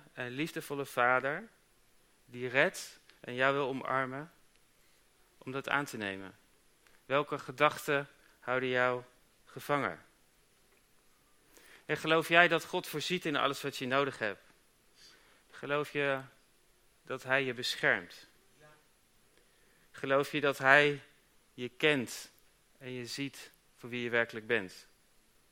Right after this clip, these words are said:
Je mag jouw gedachten gevangen nemen voordat ze jou gevangen nemen. En beperken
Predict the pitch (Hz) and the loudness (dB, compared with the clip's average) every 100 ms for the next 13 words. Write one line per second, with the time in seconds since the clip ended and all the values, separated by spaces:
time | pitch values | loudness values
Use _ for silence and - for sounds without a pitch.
0 | _ _ _ _ _ _ _ _ _ _ | _ _ _ _ _ _ _ _ _ _
1 | _ _ _ _ _ _ _ _ _ _ | _ _ _ _ _ _ _ _ _ _
2 | _ _ _ _ _ _ - - - - | _ _ _ _ _ _ -20 -20 -20 -20
3 | _ _ _ _ _ _ _ _ _ _ | _ _ _ _ _ _ _ _ _ _
4 | _ - 135 143 135 147 156 156 139 147 | _ -8 0 2 4 8 8 6 6 8
5 | 160 - - 139 151 160 160 156 165 165 | 8 4 -6 2 2 4 2 0 0 -2
6 | 208 233 - _ _ _ _ _ _ _ | -6 -10 -20 _ _ _ _ _ _ _
7 | _ _ _ _ _ - 151 147 - 131 | _ _ _ _ _ -6 -2 -2 -2 2
8 | 131 139 - - 104 107 107 104 101 101 | 6 6 4 -2 -2 0 -2 -2 -6 -12
9 | 107 _ _ _ _ _ _ _ _ _ | -18 _ _ _ _ _ _ _ _ _
10 | _ _ - 123 113 - 147 147 143 135 | _ _ -12 -12 -4 4 6 6 2 0
11 | 135 135 | 0 -6